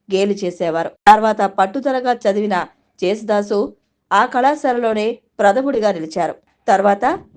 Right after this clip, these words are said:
తిరువనంతపురంలోని స్వాతి తిరునాల్ సంగీత కళాశాలలో ప్రముఖ సంగీత విద్వాంసులైన కేఆర్ కుమారస్వామి, సెమ్మంగుడి శ్రీనివాస అయ్యర్,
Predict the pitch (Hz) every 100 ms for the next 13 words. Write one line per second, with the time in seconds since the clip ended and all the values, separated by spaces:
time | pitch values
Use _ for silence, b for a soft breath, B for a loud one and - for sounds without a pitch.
0 | - 254 285 311 285 262 233 220 214 202
1 | 202 247 - _ - 240 226 262 262 220
2 | 214 220 196 - _ - 240 277 277 214
3 | 170 185 190 220 190 202 254 - - 262
4 | 285 302 262 240 226 269 247 190 190 233
5 | 240 262 208 190 180 - _ _ - 240
6 | 254 254 - 196 208 214 233 220 247 320
7 | - _ _ 302 269 294 285 233 226 185
8 | 196 208 214 202 214 269